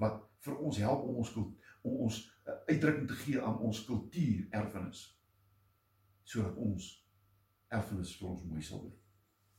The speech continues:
Die vierde is, as die nie-, nuwe normaal beteken nuwe kommunikasie. Daar is nie meer 'n gesonde manier van om te kommunikeer nie.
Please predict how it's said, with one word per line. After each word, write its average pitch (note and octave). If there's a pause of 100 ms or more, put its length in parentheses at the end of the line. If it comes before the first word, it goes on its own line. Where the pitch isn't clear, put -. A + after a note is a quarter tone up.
(1300)
Die -
vierde G#3+
is, - (840)
as A#2
die B2+
nie-, D#3
nuwe D#3+
normaal A#2+
beteken A2 (640)
nuwe C3+
kommunikasie. G2+ (2000)
Daar D#3+
is -
nie G#3+
meer E3 (680)
'n B2
gesonde D#3 (260)
manier A2+ (640)
van G2+
om F2+
te F#2+
kommunikeer F2
nie. -